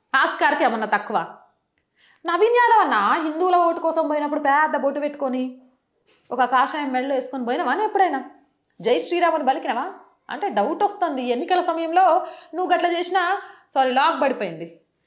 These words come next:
ఏ ఫోటో కూడా మాకు కనబడలే. గిడ మాత్రం చాలా క్లియర్గా, అరారారే, పక్కనే ఉన్న అజారుద్దీన్ అన్న, అటు పక్కనున్న ముస్లిం సోదరులు ఎవ్వరూ క్యాప్ పెట్టుకోకపోయినా,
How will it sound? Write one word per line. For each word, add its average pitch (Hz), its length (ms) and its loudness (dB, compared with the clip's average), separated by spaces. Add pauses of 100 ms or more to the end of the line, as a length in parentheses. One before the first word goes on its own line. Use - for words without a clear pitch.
(280)
ఏ 359 320 2
ఫోటో 381 260 2
కూడా 370 140 4
మాకు 349 200 0
కనబడలే. 277 520 0 (540)
గిడ 247 200 -2
మాత్రం 277 260 -4
చాలా 220 260 -6
క్లియర్గా, 254 580 -4 (400)
అరారారే, 226 600 0 (540)
పక్కనే 269 380 0
ఉన్న 240 200 -2
అజారుద్దీన్ 330 560 0
అన్న, 349 180 -2
అటు 330 260 2
పక్కనున్న 208 420 -4
ముస్లిం 339 360 -4
సోదరులు 349 400 0
ఎవ్వరూ 302 380 0
క్యాప్ 330 280 0
పెట్టుకోకపోయినా, 330 760 -4